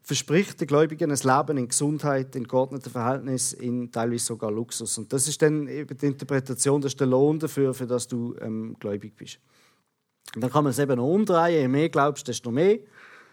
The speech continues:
Ähm, und, und noch weiter gehen und sagen, wenn es dir nicht so gut geht, bist du selber schuld. Und es ist deine Aufgabe, einen Weg daraus herauszufinden.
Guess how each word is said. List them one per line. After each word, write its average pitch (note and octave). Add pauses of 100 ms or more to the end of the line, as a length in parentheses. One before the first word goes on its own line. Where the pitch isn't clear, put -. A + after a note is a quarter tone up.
(460)
Ähm, C#3+ (180)
und, C#3
und C#3+ (320)
noch D3+
weiter G#3+
gehen E3+
und D#3+
sagen, D3+
wenn D3
es C3+
dir D3
nicht G#3+
so C#4
gut A#3+
geht, E3
bist -
du A#2
selber A2
schuld. - (680)
Und C3
es A#2+
ist C#3+
deine E3+
Aufgabe, D3
einen B2
Weg A#2
daraus A#2+
herauszufinden. A#2